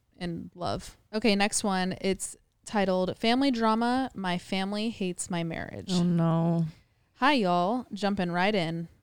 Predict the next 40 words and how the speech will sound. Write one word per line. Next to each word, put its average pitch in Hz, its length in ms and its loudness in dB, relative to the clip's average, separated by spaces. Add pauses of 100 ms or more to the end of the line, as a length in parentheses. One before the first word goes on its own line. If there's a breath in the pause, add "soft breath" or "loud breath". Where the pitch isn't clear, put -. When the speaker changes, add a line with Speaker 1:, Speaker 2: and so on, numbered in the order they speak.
(160)
Speaker 1:
I 202 100 0
invited 233 440 2
a 320 60 0
friend 196 480 -4 (160)
from 185 280 -2
my 190 140 0
hometown 185 600 -2
to 196 100 -4
my 180 120 -2
new 175 180 -4
house 175 340 -4
so - 140 -4
he 185 160 -6
could 185 220 -8
go 175 360 0 (120)
to 220 120 -4
the 202 100 -2
bike 170 280 -2
park - 300 -4
that's - 180 -8
pretty - 240 -8
local. 233 400 -6 (640)
We 202 140 0
ended 208 220 2
up 247 120 2
hitting 202 240 -2
it 247 100 0
off 175 300 0
and 220 160 -4
started 180 320 -2
dating 185 360 -2
last 185 340 -4
June. 170 380 -4 (360)
He 233 160 -2
moved 233 280 2
in 196 140 0
with 196 180 -6
me 175 340 -8 (240)
in 202 100 0
July. 185 600 2